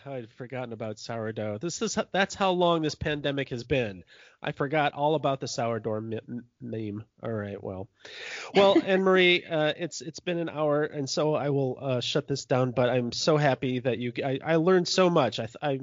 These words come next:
Speaker 1: I knew I didn't know much in the beginning, but, uh, I, I, I learned a lot more than I thought I would. And I, again, I appreciate you getting on, uh, with me on a, on a Sunday. Uh, much appreciated.
Speaker 2: Sure. Thank you so much. I'm glad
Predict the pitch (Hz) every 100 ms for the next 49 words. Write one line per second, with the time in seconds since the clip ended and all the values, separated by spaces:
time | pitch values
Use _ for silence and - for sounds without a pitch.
0 | 131 - 135 151 160 135 123 123 - -
1 | 120 117 113 117 120 104 131 180 175 165
2 | 135 123 - 127 120 117 123 120 - 113
3 | 113 - 113 123 120 113 110 113 107 107
4 | 98 113 104 101 98 104 - - 120 120
5 | 117 110 123 117 107 - 123 - 104 113
6 | 107 120 113 104 110 113 113 113 104 110
7 | 110 110 107 107 - 110 - 127 127 123
8 | 127 - - - - 110 107 _ _ _
9 | - 127 - 123 113 120 107 107 117 -
10 | _ _ _ - - - 415 381 262 -
11 | 247 262 269 277 247 240 208 190 196 -
12 | 202 196 196